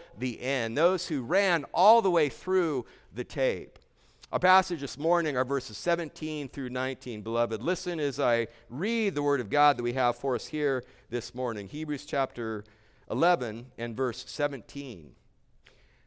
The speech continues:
"By faith, Abraham, when he was tested, offered up Isaac, and he who had received the promises was offering up his only begotten son.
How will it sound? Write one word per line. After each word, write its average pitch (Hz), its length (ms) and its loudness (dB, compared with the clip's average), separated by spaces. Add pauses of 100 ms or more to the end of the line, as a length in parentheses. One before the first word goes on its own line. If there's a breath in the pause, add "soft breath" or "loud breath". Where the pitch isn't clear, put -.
(140 soft breath)
"By 143 240 4
faith, - 720 -4 (200)
Abraham, 120 840 -4 (320)
when 160 160 0
he 156 80 0
was 127 160 -4
tested, 131 640 -2
offered 180 340 2
up 156 240 0
Isaac, 120 560 -2 (600 soft breath)
and 156 160 -2
he 226 160 -2
who 208 80 2
had 175 100 2
received 233 400 -4
the 190 80 0
promises 117 640 -4
was 131 240 -6
offering 180 500 2
up 160 220 2
his 110 220 -6 (100)
only 202 480 0
begotten 135 640 0
son. 101 680 -6